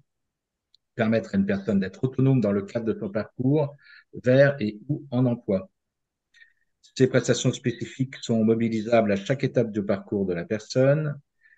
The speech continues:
afin de suivre donc, euh, la façon dont ça se passe par rapport au handicap. Elle apporte un éclairage au référent de parcours dans le cadre de son accompagnement et doit éviter les ruptures de parcours. Les bénéficiaires sont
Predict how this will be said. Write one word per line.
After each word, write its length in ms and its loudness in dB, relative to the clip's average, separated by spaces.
afin 260 -6
de 120 -4
suivre 220 -6
donc, 240 -10
euh, 120 -10
la 120 -14
façon 300 -14
dont 100 -12
ça 120 -18
se 60 -18
passe 160 -10
par 140 -14
rapport 180 -14
au 60 -12
handicap. 500 -4
Elle 140 4
apporte 400 0
un 80 2
éclairage 600 0
au 80 -2
référent 460 0
de 80 -6
parcours 680 -2
dans 120 2
le 120 4
cadre 320 -2
de 100 -2
son 460 -8
accompagnement 920 0
et 100 -2
doit 180 0
éviter 460 -2
les 100 2
ruptures 420 -4
de 80 2
parcours. 380 -6
Les 80 -2
bénéficiaires 760 -2
sont 280 -10